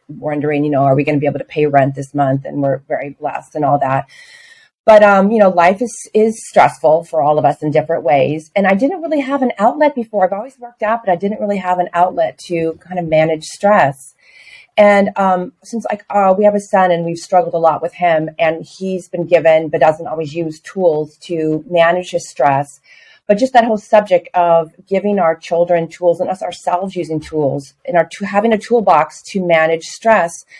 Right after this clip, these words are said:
most of us don't really do that. And, um, now that I have that, and I also walk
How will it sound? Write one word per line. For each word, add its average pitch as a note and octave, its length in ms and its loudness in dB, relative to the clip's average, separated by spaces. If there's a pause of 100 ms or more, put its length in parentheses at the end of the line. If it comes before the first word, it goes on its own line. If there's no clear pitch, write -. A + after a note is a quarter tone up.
(180)
most C#4 240 -2
of B4+ 80 -8
us A#4 220 -10
don't A#3 260 2
really A3 220 0
do B3 400 -4
that. - 360 -4 (720)
And, A3+ 560 6 (320)
um, G#3 520 6
now A3 240 4
that D#4 100 4
I C4+ 80 2
have B3+ 480 -2
that, F3+ 160 6
and F#3+ 80 4
I G#3 80 6
also C#4 360 2
walk F#3+ 480 4